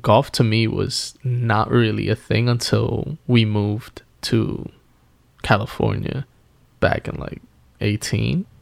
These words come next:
I started golfing with, like, my ex-girlfriend's brother. He'd, like, take me, and then he actually gave me, like, his hand-me-down clubs, which is what I still use today. And from there,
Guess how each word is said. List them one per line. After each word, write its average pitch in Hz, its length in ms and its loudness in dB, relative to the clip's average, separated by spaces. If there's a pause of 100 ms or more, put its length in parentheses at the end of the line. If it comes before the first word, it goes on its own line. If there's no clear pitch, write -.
(340)
I - 40 -10
started 123 340 0
golfing 113 400 2
with, 110 140 0
like, 113 100 2
my 117 240 -2
ex-girlfriend's 110 920 2
brother. 143 580 2
He'd, 113 240 2
like, 98 160 4
take 113 320 4
me, 117 160 4
and 110 140 2
then 107 100 0
he 107 380 2 (120)
actually 123 360 2
gave 120 320 4
me, 117 80 2
like, 104 180 0
his - 180 0
hand-me-down 113 600 2
clubs, 110 420 0
which - 140 -2
is - 180 0
what 101 220 -2
I - 60 -2
still 107 440 0
use 123 260 0
today. 156 360 -2 (500)
And 127 140 4
from 113 240 0
there, 113 560 0